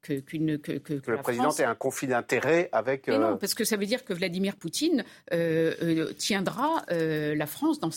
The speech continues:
Speaker 1: d'entre ses mains. Enfin, qu'il aura un vrai, un vrai levier
Speaker 2: Mm.
Speaker 1: pour, euh, pour, euh, euh, faire, euh, bah,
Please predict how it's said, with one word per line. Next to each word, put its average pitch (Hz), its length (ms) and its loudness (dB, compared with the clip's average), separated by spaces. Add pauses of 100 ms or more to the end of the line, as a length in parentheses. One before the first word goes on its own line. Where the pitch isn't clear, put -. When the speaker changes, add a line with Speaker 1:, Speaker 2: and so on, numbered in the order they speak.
(120)
Speaker 1:
d'entre 160 360 0
ses 233 160 -2
mains. 339 260 4 (200)
Enfin, 170 100 -2
qu'il 160 220 -2
aura 208 200 -2 (140)
un 160 80 0
vrai, 214 420 -2
un 160 100 -6
vrai 160 280 -4
levier 233 560 -2 (180)
Speaker 2:
Mm. 196 140 -10
Speaker 1:
pour, 175 180 -4
euh, 160 200 0
pour, 165 320 -6
euh, 147 240 0 (400)
euh, 151 720 -2
faire, 165 400 -2
euh, 139 140 2
bah, 127 160 -4